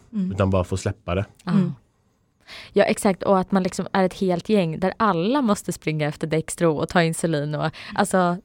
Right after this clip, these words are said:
Speaker 3: det är må-, alltså, så himla skönt
Speaker 1: Mm.
Speaker 3: att inte behöva vara den enda som ska avbryta eller liksom, "Jag kommer strax." Det är ju, eh,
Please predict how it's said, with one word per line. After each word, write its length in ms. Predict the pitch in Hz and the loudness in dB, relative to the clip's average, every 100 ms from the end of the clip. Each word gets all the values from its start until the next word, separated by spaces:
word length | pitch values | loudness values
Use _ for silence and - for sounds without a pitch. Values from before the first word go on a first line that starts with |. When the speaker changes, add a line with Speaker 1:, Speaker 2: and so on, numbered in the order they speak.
| _ | _
Speaker 3:
det 80 | 202 | 2
är 80 | |
må-, 180 | 196 196 - | 4 4 2
alltså, 280 | 185 185 | 0 2
så 160 | 175 - | 2 2
himla 340 | 208 233 175 | 4 4 4
skönt 600 | 170 - 202 - - - - - | 4 4 4 0 -10 -14 -16 -2
Speaker 1:
Mm. 220 | 190 180 | 0 2
Speaker 3:
att 120 | 202 | 4
inte 260 | 214 185 180 | 6 4 2
behöva 260 | 185 175 | 2 2
vara 180 | 170 170 | 2 2
den 140 | 165 | 2
enda 460 | 180 196 180 190 240 | 2 2 2 2 0
som 160 | - 202 | 2 0
ska 140 | 180 | 2
avbryta 640 | 180 165 160 170 - 180 | 0 0 0 -2 -2 -2
eller 300 | 160 160 151 | 0 0 0
liksom, 320 | 151 156 160 180 | -2 -2 -2 0
"Jag 100 | 220 | 0
kommer 260 | 220 214 | 0 0
strax." 520 | 208 196 180 - - - - _ _ _ | -2 -2 -4 -6 -14 -16 -20 _ _ _
Det 100 | - | 2
är 120 | 202 | 2
ju, 400 | 196 185 180 165 170 | 4 2 0 0 2
eh, 380 | 170 165 170 | 4 2 0